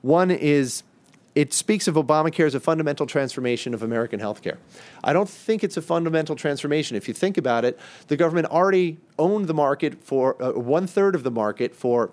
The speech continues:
health insurance, does one, uh, or spends one half of, uh, uh, of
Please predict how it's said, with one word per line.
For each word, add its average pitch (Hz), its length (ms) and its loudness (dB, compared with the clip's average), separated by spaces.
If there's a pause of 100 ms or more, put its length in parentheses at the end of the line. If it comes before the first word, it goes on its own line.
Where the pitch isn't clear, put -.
health 156 260 0
insurance, 147 560 -2 (560)
does 139 320 2
one, 156 420 2 (440)
uh, 135 100 2
or 120 80 2
spends 139 380 -2
one 147 220 2
half 147 500 0
of, 123 360 0
uh, 113 360 0 (180)
uh, 104 300 -4 (520)
of 123 140 -2